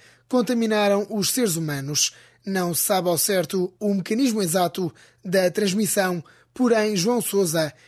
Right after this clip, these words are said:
investigador da Universidade Católica de Lovaina e do Instituto de Higiene e Medicina Tropical de Lisboa, um dos coautores do artigo agora publicado, garante que a caça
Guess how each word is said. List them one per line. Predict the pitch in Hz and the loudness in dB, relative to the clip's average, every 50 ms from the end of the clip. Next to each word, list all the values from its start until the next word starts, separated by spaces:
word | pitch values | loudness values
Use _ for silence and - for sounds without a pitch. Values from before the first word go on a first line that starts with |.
| _ _ - | _ _ -6
investigador | 208 208 175 - - 220 190 180 202 180 214 214 208 | -4 -4 -2 -4 -4 -4 0 0 2 4 4 4 4
da | 175 190 190 190 | 4 2 2 2
Universidade | 196 214 233 214 - - 247 214 226 233 208 | 2 0 -2 -2 -2 -2 0 2 2 2 0
Católica | - 220 175 - 214 208 202 190 170 - 175 160 | 0 -4 -2 0 2 2 2 0 -2 -2 -2 -2
de | 160 190 | 0 0
Lovaina | 214 226 233 202 180 196 185 180 175 165 156 156 143 - - - - - _ - | 0 0 0 2 2 0 0 0 0 -2 -2 -4 -4 -8 -14 -20 -20 -20 _ -8
e | 214 202 185 | -6 -4 -4
do | 175 170 196 | -2 -2 -2
Instituto | 185 165 - - 156 - 277 277 202 - 180 | -2 -2 -2 -6 -6 -4 -4 -4 -4 -4 -6
de | 185 190 | -4 -2
Higiene | 170 147 175 190 185 180 175 165 143 - _ - _ _ _ - | -2 0 0 0 0 0 0 -4 -6 -10 _ -20 _ _ _ -4
e | 208 | -4
Medicina | 202 190 151 - - 269 240 196 | -2 -2 -2 0 0 2 2 0
Tropical | - 185 151 - 190 156 - 208 202 190 | -2 -4 -6 -6 -4 0 2 2 2 2
de | 156 160 | 2 0
Lisboa, | 165 165 147 156 180 202 196 175 160 151 - - _ _ _ _ _ - | 0 0 0 0 2 2 4 4 2 0 -2 -8 _ _ _ _ _ -8
um | 180 175 165 | -6 -4 -4
dos | 160 175 160 - | -2 -2 -4 -2
coautores | - - 247 202 180 160 - 220 233 226 180 156 | -2 2 2 2 2 2 0 0 0 2 0 0
do | 156 170 170 | -2 -2 -4
artigo | 156 143 - 214 202 170 160 175 170 - | -2 -2 -2 -2 -2 -2 -2 -2 -2 0
agora | 180 175 170 196 196 196 175 160 147 | -2 0 2 2 2 2 2 0 -2
publicado, | - 170 160 185 185 - 190 180 175 160 165 165 147 - - - - _ _ - | -4 -4 -4 -2 -2 0 2 2 2 2 0 -4 -6 -8 -14 -20 -20 _ _ -4
garante | 220 226 240 233 233 233 233 214 165 - 226 | 0 2 4 4 4 2 2 0 -2 -4 -6
que | 165 - 240 | -4 -2 -2
a | 220 165 | -2 0
caça | - 190 185 170 - - 185 175 151 | 2 0 2 2 0 0 -2 -2 -4